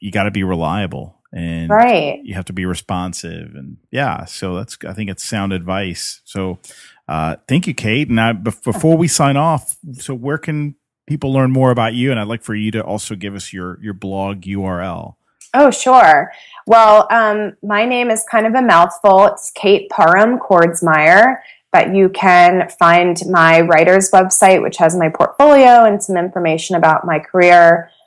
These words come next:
Speaker 2: um, just at kate parham kordsmeyer dot com. And if you Google it and misspell it, I'm sure that Google gods will help you find it.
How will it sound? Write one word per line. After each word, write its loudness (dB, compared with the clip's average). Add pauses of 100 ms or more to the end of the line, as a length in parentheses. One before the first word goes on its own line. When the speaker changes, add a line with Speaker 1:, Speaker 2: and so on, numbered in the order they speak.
(160)
Speaker 2:
um, 2
just -2 (120)
at -8
kate 0
parham 4
kordsmeyer 2
dot 0
com. 2 (500)
And 2 (100)
if -6
you 0
Google 4
it 6
and -2
misspell 0
it, 2
I'm -6
sure -4 (120)
that 0 (100)
Google 2
gods 2
will 4 (140)
help -2
you 0
find 0
it. 4